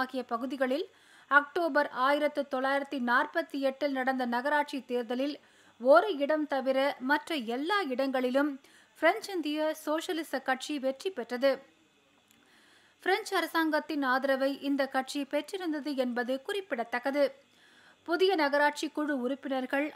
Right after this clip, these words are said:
அதன் கூட்டத்தில் பிரெஞ்சு அரசாங்கம் அளித்த சுயாட்சியை ஏற்றுக்கொண்டனர். எனினும், ஆயிரத்து தொள்ளாயிரத்தி ஐம்பத்தி நான்கு மார்ச் மாதம் எக்ஸிகியூட்டிவ் கவுன்சிலின் உறுப்பினர்களும்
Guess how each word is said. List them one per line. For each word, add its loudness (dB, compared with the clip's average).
அதன் -2
கூட்டத்தில் -2
பிரெஞ்சு 2
அரசாங்கம் 2
அளித்த -2
சுயாட்சியை 0
ஏற்றுக்கொண்டனர். -2
எனினும், 2
ஆயிரத்து 6
தொள்ளாயிரத்தி 2
ஐம்பத்தி -2
நான்கு 0
மார்ச் 0
மாதம் 0
எக்ஸிகியூட்டிவ் 0
கவுன்சிலின் 0
உறுப்பினர்களும் -2